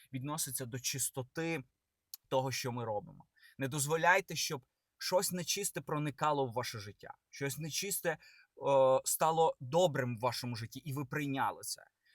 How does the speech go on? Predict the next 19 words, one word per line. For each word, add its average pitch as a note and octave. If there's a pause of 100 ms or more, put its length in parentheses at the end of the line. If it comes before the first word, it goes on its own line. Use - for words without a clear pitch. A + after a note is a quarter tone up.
(140)
Тому D3+
що D3 (200)
так, F3
як F#3
в -
часи D#3 (380)
Ісава C#3+
і C#3
Якова, B2
так G2
і A#2
сьогодні D3+ (220)
Господь, D3 (380)
е, G#2+
хоче, D3
щоб, B2 (420)
ем, G#2
щоб -
чистота C#3